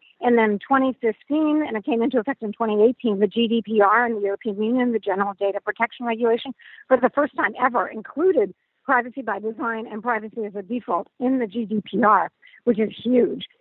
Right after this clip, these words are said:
And let me be clear, privacy as a default, which is the second of seven foundational principles of privacy by design, what it means is that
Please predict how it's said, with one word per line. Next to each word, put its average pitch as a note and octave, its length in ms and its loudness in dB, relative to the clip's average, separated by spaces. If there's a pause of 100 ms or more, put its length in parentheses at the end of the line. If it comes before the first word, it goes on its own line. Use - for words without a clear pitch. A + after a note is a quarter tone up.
(300)
And C4+ 180 6
let F4 120 4
me A4 100 6
be E4 100 2
clear, A#3 300 -2
privacy F#4+ 520 -2
as B3+ 120 -2
a A3+ 80 4
default, G#3+ 520 -2
which G#3+ 180 -6
is G#3 100 -2
the G3 220 -2
second A#3 420 0
of F#3 80 -6 (140)
seven G#3+ 260 0
foundational G3 540 -4
principles G#3+ 580 -2 (100)
of - 120 -20
privacy F#3+ 400 -4
by F3+ 160 -6
design, E3 380 -16 (520)
what D#4+ 220 6
it F4+ 120 -6
means A3 680 -6 (400)
is B3+ 260 2
that A3+ 220 -2